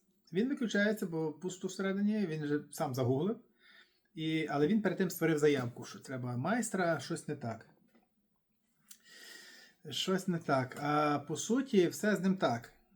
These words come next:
коли його включаєш в холосту, або там одяг вже сухий, він тупо виключається, він не буде цілий цикл ганяти, бо температура висока. Ну, і воно, щоб не перегоріло, захисний механізм сп-, спрацьовує, і він замість години тридцять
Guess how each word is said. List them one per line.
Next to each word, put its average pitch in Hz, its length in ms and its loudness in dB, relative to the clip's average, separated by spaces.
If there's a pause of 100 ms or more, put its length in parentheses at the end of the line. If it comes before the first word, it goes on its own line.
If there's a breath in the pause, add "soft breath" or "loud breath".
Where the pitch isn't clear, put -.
(120)
коли 185 200 6 (380)
його 156 140 2
включаєш 165 400 0
в - 40 -14
холосту, 180 420 2
або 156 400 4
там 151 280 -2
одяг 143 260 2
вже 143 180 4
сухий, 202 420 0
він 151 300 -6
тупо 214 220 -2
виключається, 165 600 -2
він 131 120 -4
не 160 80 -4
буде 131 640 -2
цілий 143 240 0
цикл 185 320 -4
ганяти, 139 560 -4
бо 131 600 -4
температура 147 540 -4
висока. 185 440 -6 (760 soft breath)
Ну, 127 240 -8
і 143 260 -4
воно, 151 540 -6
щоб 170 180 -10
не 190 60 -4
перегоріло, 262 560 -2
захисний 185 460 -4
механізм 208 420 0
сп-, 160 160 -8 (100)
спрацьовує, 156 720 -2
і 143 40 -4
він 165 140 0
замість 156 280 -2
години 151 440 2
тридцять 214 560 -4